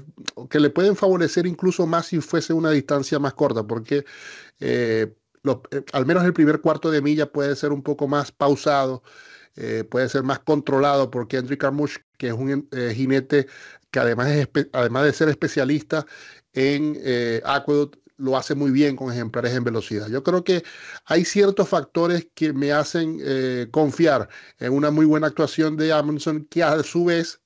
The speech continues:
está tercero en la línea matutina, eh, cuatro a uno en el Morning Line, y en una carrera pareja eso también se agradece.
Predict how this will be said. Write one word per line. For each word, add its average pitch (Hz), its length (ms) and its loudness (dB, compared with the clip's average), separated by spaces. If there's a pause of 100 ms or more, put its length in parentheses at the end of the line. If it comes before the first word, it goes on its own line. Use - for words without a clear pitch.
está 139 320 -4
tercero 151 440 0
en 143 60 -2
la 135 80 0
línea 139 240 0
matutina, 147 580 -2 (540)
eh, 113 420 -8
cuatro 147 360 0
a - 20 4
uno 151 200 2
en 151 60 -2
el 151 60 -2
Morning 160 240 -2
Line, 180 260 -2
y 180 120 2
en 185 60 4
una 208 140 0
carrera 190 320 0
pareja 170 280 0
eso 165 120 -2
también 143 260 -2
se 147 100 0
agradece. 117 480 -2